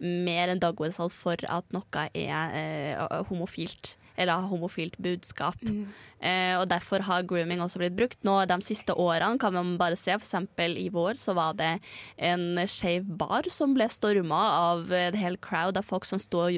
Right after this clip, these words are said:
Speaker 1: og ropte «groomer», fordi at de hadde en drag-event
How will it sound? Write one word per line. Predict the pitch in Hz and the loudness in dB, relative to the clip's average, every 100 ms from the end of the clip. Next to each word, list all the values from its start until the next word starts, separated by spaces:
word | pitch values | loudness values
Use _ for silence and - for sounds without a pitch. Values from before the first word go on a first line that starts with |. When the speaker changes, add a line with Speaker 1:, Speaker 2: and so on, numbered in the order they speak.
| 175 | 0
Speaker 1:
og | |
ropte | 180 - - 185 | -2 -4 -8 -4
«groomer», | 170 160 156 196 370 403 | 0 0 0 0 0 -2
fordi | - 202 180 | 0 0 2
at | - | 0
de | 180 175 | 0 0
hadde | 185 - 180 208 - 180 180 208 - - - - | 0 -2 -2 -4 -2 2 2 -2 -12 -16 -16 0
en | 208 | 0
drag-event | 196 170 170 156 175 - - - | 2 2 2 0 -2 -4 -10 -14